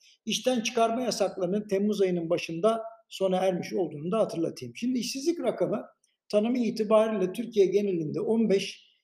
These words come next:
ya da daha yukarı yaştaki kişilerde işsiz sayısı anlamına geliyor. Buna göre işsiz sayısı Temmuz'da bir önceki aya göre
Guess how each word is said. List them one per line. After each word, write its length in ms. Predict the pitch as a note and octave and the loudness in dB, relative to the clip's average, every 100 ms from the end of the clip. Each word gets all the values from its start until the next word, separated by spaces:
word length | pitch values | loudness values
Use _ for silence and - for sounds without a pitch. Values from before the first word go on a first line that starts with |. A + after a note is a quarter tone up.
| - | 2
ya 100 | G3 | 4
da 140 | A3 | 4
daha 200 | F#3 A#3 | 4 2
yukarı 300 | B3+ - F#3 | 2 0 0
yaştaki 580 | E3+ F#3 - F3+ - A3+ | 2 2 0 -8 -8 -10
kişilerde 640 | - F3+ G3 F3+ F3 F3+ B3 | -10 -8 -2 0 2 0 -4
işsiz 320 | G3+ - - - | -6 -6 -6 -6
sayısı 360 | - E3+ E3+ | -2 -2 -2
anlamına 400 | E3+ E3 E3+ G#3 | -4 -2 2 4
geliyor. 340 | G#3+ F#3+ D3+ A#2+ _ _ _ - | 8 6 6 -4 _ _ _ -2
Buna 140 | A3+ | 2
göre 240 | G3 F#3+ | 4 4
işsiz 260 | F#3+ - G#3 | 2 -4 -8
sayısı 340 | F#3 E3 - | -8 -8 -10
Temmuz'da 640 | - F#3+ F3 D#3+ - A3+ - - - - | -6 -6 -4 -6 -2 -2 -2 -16 -20 -6
bir 160 | A3 B3+ | -4 -2
önceki 380 | F#3+ D#3+ D#3 | -2 -4 -4
aya 180 | D#3+ F#3 | 0 0
göre 560 | F3+ C#3 F3+ A3 A3 | 0 0 0 0 -2